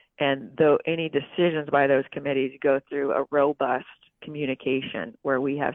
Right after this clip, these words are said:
significant input as the Horizon League, whether it's at the N C A A council level, it's in the commissioner room that I sit in.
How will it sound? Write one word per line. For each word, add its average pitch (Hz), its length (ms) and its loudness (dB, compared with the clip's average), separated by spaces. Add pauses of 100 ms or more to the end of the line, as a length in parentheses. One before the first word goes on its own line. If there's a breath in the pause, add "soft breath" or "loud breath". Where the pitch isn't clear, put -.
significant 135 480 -8
input 135 380 -2
as 123 240 0
the 139 60 -6
Horizon 131 420 -4
League, 135 260 -6 (420 soft breath)
whether 143 200 4
it's 139 120 0
at 131 140 2
the 135 160 -4
N 131 160 -6
C 113 60 0
A - 20 2
A 87 60 -2
council 151 420 -2
level, 139 260 0
it's - 140 -4
in 120 80 -2
the 123 80 -8
commissioner 151 580 -6
room 147 300 -2
that 127 100 -8
I 123 140 0 (140)
sit 143 100 -2
in. 139 220 -4